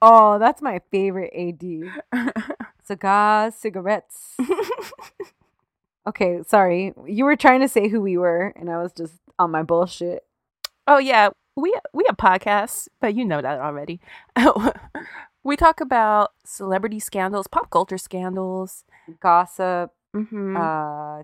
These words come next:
Speaker 1: T V, movies, actors.
Speaker 2: Yeah. Welcome, welcome if this is the first episode you're listening to. We actually have a lot of new listeners, so welcome to all of you guys. Thank you for
Speaker 1: Ooh.
Speaker 2: joining us.
Speaker 1: Hi, my name is Stephanie.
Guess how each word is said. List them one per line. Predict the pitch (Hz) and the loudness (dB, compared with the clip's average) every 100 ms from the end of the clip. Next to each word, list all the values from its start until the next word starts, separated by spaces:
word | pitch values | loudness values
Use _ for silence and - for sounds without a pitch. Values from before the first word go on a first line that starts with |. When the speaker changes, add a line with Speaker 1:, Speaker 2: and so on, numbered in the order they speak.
| - | -14
Speaker 1:
T | - | -10
V, | 220 214 | -8 -8
movies, | 180 185 170 180 180 165 - - _ _ _ _ _ _ _ _ | -10 -14 -16 -14 -14 -14 -20 -20 _ _ _ _ _ _ _ _
actors. | 175 175 _ 180 175 170 170 _ _ - | -12 -12 _ -12 -10 -12 -18 _ _ -12
Speaker 2:
Yeah. | 208 208 - _ _ _ _ _ | -8 -8 -12 _ _ _ _ _
Welcome, | - 196 - 196 202 | -2 -2 2 0 0
welcome | 185 - 196 | -2 -2 -4
if | 196 | -4
this | 190 - | -6 -6
is | 180 - | -8 -10
the | |
first | - 180 190 | -12 -10 -8
episode | - - - 185 | -8 -6 -4 -4
you're | 175 | -4
listening | 170 180 190 | -10 -8 -8
to. | - | -8
We | 214 240 | -2 0
actually | 277 - 302 | 0 -2 -2
have | 247 | -2
a | 208 | -2
lot | 190 226 - | 0 0 0
of | 180 175 | -6 -6
new | - 180 | -8 -10
listeners, | 175 165 - 151 - | -10 -14 -14 -16 -10
so | 170 | -6
welcome | 170 202 214 | -4 -6 -8
to | 185 | -10
all | 151 160 202 | -6 -6 -8
of | 156 | -14
you | 147 | -14
guys. | 147 156 | -14 -12
Thank | 220 226 | -14 -10
you | 247 | -8
for | 311 | -6
Speaker 1:
Ooh. | 208 | -4
Speaker 2:
joining | 156 190 151 | -4 -6 -10
us. | 147 151 - _ _ _ - | -14 -16 -18 _ _ _ -2
Speaker 1:
Hi, | 226 285 | 0 0
my | 202 233 | -2 -4
name | 247 190 | -4 -8
is | 180 | -10
Stephanie. | - 175 - - 165 143 160 | -8 -6 -6 -8 -16 -16 -20